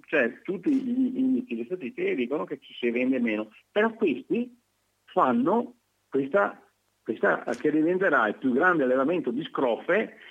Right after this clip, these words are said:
Pensate che, eh, questi allevamenti producono dei liquami eh, che hanno dei grossi contenuti, potete immaginare, di, di, di antibiotici, perché, eh, la fase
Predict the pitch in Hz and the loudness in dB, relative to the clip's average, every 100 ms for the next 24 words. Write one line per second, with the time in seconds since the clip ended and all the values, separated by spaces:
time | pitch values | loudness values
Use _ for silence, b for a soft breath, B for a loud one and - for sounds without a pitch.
0 | B B _ _ _ 156 226 202 170 175 | B B _ _ _ 0 2 4 2 2
1 | 160 123 - 131 120 113 113 185 202 240 | 2 2 2 0 2 0 0 -2 0 -2
2 | 160 156 143 131 131 110 92 101 95 120 | 2 2 2 2 0 -2 -4 -6 -6 -6
3 | 110 131 180 202 165 123 127 127 120 113 | -4 -4 -2 -2 -2 0 0 2 0 -4
4 | 120 113 98 82 165 165 202 294 _ _ | -4 -2 -2 -4 -10 -10 -8 -10 _ _
5 | _ _ _ - 135 131 180 123 135 156 | _ _ _ -2 0 2 2 2 2 2
6 | 147 131 113 120 107 117 135 147 127 135 | 2 2 2 2 2 0 -2 -4 -2 -2
7 | 113 107 127 127 - - 101 95 104 104 | -2 -2 -2 -2 -2 -6 -6 -4 -4 -2
8 | 123 98 87 110 98 95 87 92 87 85 | -2 -2 -2 -2 -2 -4 -4 -4 -4 -6
9 | 90 85 104 120 120 - 92 - 101 95 | -8 -4 0 0 0 -8 -8 -6 -4 -4
10 | - 80 78 78 80 78 78 71 - 92 | -6 -12 -10 -6 -4 -4 -8 -14 -4 0
11 | 95 98 | 0 0